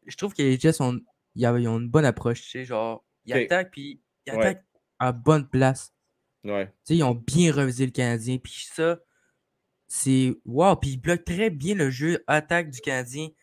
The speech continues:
Speaker 1: C'est la zone neutre, passe longue, ou des belles passes, tu sais, pour la, l'attaque du Canadien, puis ils jouent très bien défensivement, puis on disait que c'était l'une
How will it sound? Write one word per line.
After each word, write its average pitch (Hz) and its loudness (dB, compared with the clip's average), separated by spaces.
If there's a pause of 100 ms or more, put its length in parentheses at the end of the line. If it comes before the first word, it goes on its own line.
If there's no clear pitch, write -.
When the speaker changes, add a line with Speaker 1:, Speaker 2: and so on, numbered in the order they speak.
(120)
Speaker 1:
C'est - -10
la 120 0
zone 160 0
neutre, 180 -2 (160)
passe 151 2
longue, 180 2 (380)
ou 131 -10
des 131 -4
belles 180 0
passes, 208 0
tu - -6
sais, 202 -2
pour 170 -4 (960)
la, 123 -2
l'attaque 131 0
du - -8
Canadien, 127 -4
puis 123 -8
ils 123 -6
jouent 131 -4 (120)
très 147 -2
bien 127 -4
défensivement, 117 -6
puis - -10
on 120 -4
disait 123 0
que 151 0 (1900)
c'était 139 0
l'une 139 -10